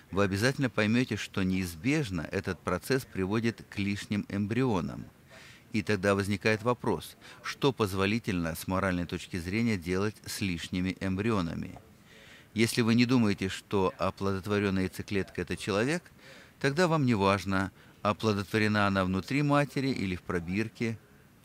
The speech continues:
Это не человек для вас. Но если вы думаете, что оплодотворенная яйцеклетка — это человек, то неважно, оплодотворена она внутри матери или в пробирке —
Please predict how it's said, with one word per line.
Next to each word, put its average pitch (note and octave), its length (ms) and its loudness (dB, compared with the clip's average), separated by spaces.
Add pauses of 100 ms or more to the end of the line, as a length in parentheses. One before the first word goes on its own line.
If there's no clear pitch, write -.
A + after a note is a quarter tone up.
(120)
Это C#3 420 2
не A2 140 0
человек C#3+ 500 -2
для B1+ 160 -8
вас. - 320 -14 (540)
Но A#2+ 160 4
если A#2+ 240 4
вы A#2 120 2
думаете, A2 440 0
что - 420 -2
оплодотворенная G2+ 840 0
яйцеклетка — F#2+ 680 -4
это E2+ 160 -8
человек, G#2+ 480 -2 (560)
то A2+ 120 2
неважно, A2+ 720 2 (460)
оплодотворена G#2+ 800 2
она G2+ 320 2
внутри F#2+ 440 -2
матери B2+ 460 0
или F2+ 300 -4
в - 80 -8
пробирке — A#2 720 -2